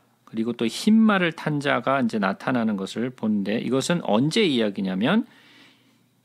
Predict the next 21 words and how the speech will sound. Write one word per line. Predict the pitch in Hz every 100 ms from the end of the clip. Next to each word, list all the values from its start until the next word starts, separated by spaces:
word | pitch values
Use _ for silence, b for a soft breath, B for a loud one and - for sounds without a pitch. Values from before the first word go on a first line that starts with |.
| _ _ _ _ _ _
일곱 | - 190 226 208 247 240 -
봉인이 | 156 196 196 196
되어져 | 151 139 139 135 131
있는 | 123 123 180 277 - _ _ _ _ _
그 | - 147 151
봉인을 | - 151 160 139 151 233 254 _ _ _
띨 | 247 285 -
때, | - 95 - _ _ _ _ _
첫 | - 226 -
번째 | 247 226 - 180 185 233 233 -
띄었을 | 202 190 - 127
때 | - 110 143 226 233 _
나오는 | - 107 131 135
거죠. | 101 - 101 -
그죠? | - 160 240
그러니까 | - -
첫 | - 190
번째 | 202 185 180 - -
인을 | 160 185 233 226
띄었을 | 160 143 127 120
때 | 113 143 196 269